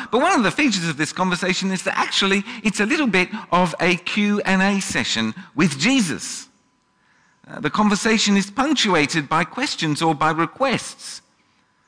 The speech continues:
posed by the disciples to Jesus and answered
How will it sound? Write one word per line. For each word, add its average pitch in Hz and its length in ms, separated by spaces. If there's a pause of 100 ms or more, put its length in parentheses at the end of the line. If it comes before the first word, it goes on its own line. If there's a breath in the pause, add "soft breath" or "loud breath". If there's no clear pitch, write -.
(220)
posed 175 640 (180)
by 143 140
the 156 100
disciples 156 720
to 180 280
Jesus 147 720 (720)
and 135 200 (120)
answered 214 600